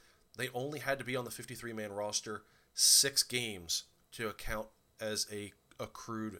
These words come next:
season. So, uh, a, a bunch of guys maybe didn't make it through the season, uh, a year or two ago.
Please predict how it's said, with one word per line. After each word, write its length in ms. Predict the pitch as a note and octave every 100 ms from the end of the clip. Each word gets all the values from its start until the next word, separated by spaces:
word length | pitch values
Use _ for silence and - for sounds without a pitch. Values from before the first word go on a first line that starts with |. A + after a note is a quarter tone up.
| -
season. 580 | - - A#2 A#2 G#2+ D#2+ D2 - - - - -
So, 420 | - A#2 G2+ F2+ - - _ _ _ _ _ _ _ _ _ A2
uh, 320 | G#2+ A2+ A2
a, 40 | B2
a 40 |
bunch 280 | C3 C#3+ -
of 60 | C3
guys 280 | B2+ B2+
maybe 140 | B2 A2+
didn't 180 | B2 B2
make 160 | B2
it 40 | -
through 140 | A#2+
the 60 | G#2+
season, 480 | - A3 D#3+ B2+ - - - -
uh, 140 | A2 A2
a 60 |
year 200 | A#2 A2+
or 60 | A2+
two 240 | - A#2+
ago. 320 | G#2+ G#2 G2